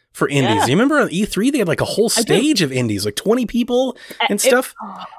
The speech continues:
Speaker 1: And
Speaker 2: and
Speaker 1: then
Speaker 2: they
Speaker 1: they
Speaker 2: were
Speaker 1: launched
Speaker 2: magical.
Speaker 1: P S four and it, like,
Speaker 2: Yep.
Speaker 1: dried up.
Speaker 2: Very early on. Like, it was there right at launch. There were a bunch.
Speaker 1: And it's not like
Speaker 2: And
Speaker 1: they
Speaker 2: then it
Speaker 1: don't
Speaker 2: just
Speaker 1: have them. They just don't promote them. They don't
Speaker 2: Right.
Speaker 1: showcase them as much. They don't lean on them as much.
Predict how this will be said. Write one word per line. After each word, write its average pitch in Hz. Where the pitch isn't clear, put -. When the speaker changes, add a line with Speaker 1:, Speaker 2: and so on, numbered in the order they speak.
Speaker 1:
And 170
Speaker 2:
and 208
Speaker 1:
then 214
Speaker 2:
they 302
Speaker 1:
they 196
Speaker 2:
were 175
Speaker 1:
launched 208
Speaker 2:
magical. -
Speaker 1:
P 208
S 170
four 254
and 131
it, 139
like, 127
Speaker 2:
Yep. 117
Speaker 1:
dried 135
up. 277
Speaker 2:
Very 302
early 233
on. 196
Like, 185
it 214
was 233
there 214
right 226
at -
launch. 214
There 214
were 220
a -
bunch. 196
Speaker 1:
And 240
it's 254
not 285
like 285
Speaker 2:
And 220
Speaker 1:
they 226
Speaker 2:
then -
it -
Speaker 1:
don't 196
Speaker 2:
just -
Speaker 1:
have 226
them. 123
They 131
just 190
don't 170
promote 151
them. 165
They 147
don't 127
Speaker 2:
Right. -
Speaker 1:
showcase 175
them 135
as 113
much. 110
They 147
don't 127
lean 143
on 151
them 117
as 107
much. -